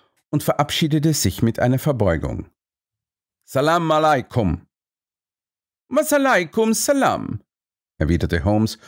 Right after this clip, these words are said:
und begleitete unseren ersten Gast zur Tür. Als er sie geschlossen hatte und zurück zum Tisch gekommen war, fragte er, „Nun, Watson, was halten Sie davon?“ „Ein exotischer Mann“,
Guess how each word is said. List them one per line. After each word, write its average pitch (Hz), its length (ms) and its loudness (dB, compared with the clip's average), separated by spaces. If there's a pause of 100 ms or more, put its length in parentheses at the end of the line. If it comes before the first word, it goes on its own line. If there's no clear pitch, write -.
(420)
und - 160 -2
begleitete 143 600 -2
unseren 147 360 0
ersten 104 500 2
Gast - 480 -4
zur - 260 -2
Tür. - 280 -2 (1900)
Als 196 220 0
er - 120 0
sie 135 160 0
geschlossen 110 560 0
hatte 101 260 0
und 80 140 0
zurück 98 500 -2
zum 76 160 2
Tisch - 240 0
gekommen 92 440 0
war, 90 120 2
fragte 98 400 -2
er, 101 280 2 (840)
„Nun, 262 280 0
Watson, - 500 -2 (340)
was 302 300 -2
halten 254 300 0
Sie 143 280 2
davon?“ 64 580 -2 (1200)
„Ein 98 140 2
exotischer 110 640 0
Mann“, 143 400 0